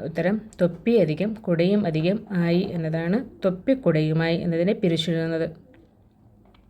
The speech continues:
അടുത്തത് മലയാളത്തിലെ ആദ്യത്തെ ചെറുകഥ ഏത് എന്നതാണ്. ഇന്ദുലേഖ, വാസനാവികൃതി, പാട്ടബാക്കി, മലയവിലാസം. ഉത്തരം ഓപ്ഷൻ ബി വാസനാവികൃതിയാണ് മലയാളത്തിലെ ആദ്യത്തെ ചെറുകഥ.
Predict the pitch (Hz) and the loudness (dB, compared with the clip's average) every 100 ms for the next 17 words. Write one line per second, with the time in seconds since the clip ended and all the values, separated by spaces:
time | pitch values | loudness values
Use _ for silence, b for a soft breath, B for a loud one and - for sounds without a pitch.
0 | - - B B B B B - 233 233 | -20 -20 B B B B B 0 4 6
1 | 262 247 - - 233 226 240 240 240 233 | 6 4 -2 -4 0 4 4 4 2 0
2 | 233 233 233 208 190 196 190 185 208 - | 0 -2 0 -2 2 2 2 0 -2 0
3 | 185 180 175 175 196 - 185 175 185 214 | 4 4 4 4 4 2 2 2 2 0
4 | 170 165 160 165 175 - B B B - | -2 -4 -4 -6 -8 -12 B B B 0
5 | 185 185 202 202 208 240 196 175 170 190 | 2 4 4 4 2 0 2 2 2 0
6 | 190 185 190 196 233 - 170 165 165 185 | 0 0 -2 -4 -6 -4 -2 0 0 2
7 | 185 185 240 226 185 175 175 156 156 156 | 0 0 -4 0 2 4 4 2 -2 -6
8 | 156 190 - B B B - 180 180 196 | -8 -14 -14 B B B -14 0 2 2
9 | 214 - 185 175 185 165 170 254 - 175 | -2 -4 -4 -2 -2 0 0 -2 -4 -2
10 | 175 185 180 214 214 214 214 196 202 151 | 2 2 4 4 4 4 2 2 2 0
11 | 165 - 190 175 175 175 175 202 254 196 | -2 -4 -2 0 2 0 0 -2 -2 0
12 | 175 170 175 202 233 196 170 165 160 | 0 2 0 0 -2 0 0 2 0